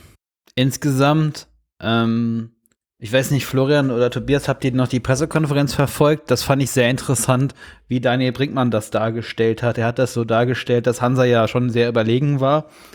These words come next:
Ähm, fand ich, fand ich, konnte ich, konnte ich jetzt nicht nachvollziehen. Vor allen Dingen, weil ich auch fand, dass Aue gerade in der zweiten Halbzeit, ähm, doch teilweise auch die bessere Mannschaft war.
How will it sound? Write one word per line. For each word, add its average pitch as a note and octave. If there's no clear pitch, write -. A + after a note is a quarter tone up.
Ähm, A#2
fand A#2+
ich, A#2
fand B2
ich, A#2+
konnte A#2+
ich, -
konnte B2
ich A#2+
jetzt B2
nicht C#3
nachvollziehen. D3
Vor C#3
allen C3
Dingen, C3+
weil B2
ich -
auch A#2+
fand, C3+
dass A#2+
Aue B2+
gerade B2+
in B2+
der B2
zweiten B2
Halbzeit, B2+
ähm, A#2+
doch -
teilweise B2
auch A#2
die B2+
bessere B2
Mannschaft B2
war. G2+